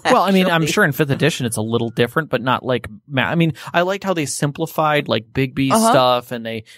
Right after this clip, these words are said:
Speaker 1: they, they took down and they, they got back to the roots of what those spells meant.
Speaker 2: Yeah, yeah, yeah. I mean, it's, it's a combination. It's like an invisible, stationary alarm spell
Speaker 1: Mm-hmm.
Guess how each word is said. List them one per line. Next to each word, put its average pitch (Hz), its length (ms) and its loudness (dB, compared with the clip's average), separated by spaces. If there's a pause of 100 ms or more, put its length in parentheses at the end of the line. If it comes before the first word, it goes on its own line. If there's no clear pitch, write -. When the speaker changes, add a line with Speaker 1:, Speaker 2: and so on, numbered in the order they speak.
Speaker 1:
they, 135 200 2
they 123 180 -2
took - 300 -6
down 127 320 0
and 117 100 -4
they, 117 120 0
they 135 200 -2
got 135 260 -2
back 143 200 -4
to - 100 -10
the 127 120 0
roots 113 460 -2
of 117 140 0
what 120 180 0
those 107 220 -2
spells 110 400 -4
meant. 117 400 -10
Speaker 2:
Yeah, 220 300 2
yeah, 196 200 0
yeah. 165 120 2
I 185 60 2
mean, 208 120 2
it's, 208 180 -4
it's - 160 -4
a - 60 -8
combination. 208 580 -4
It's - 160 -10
like 165 120 -6
an 156 80 -6
invisible, 175 760 0
stationary 175 760 -4
alarm 151 560 0
spell 143 680 2
Speaker 1:
Mm-hmm. 139 200 0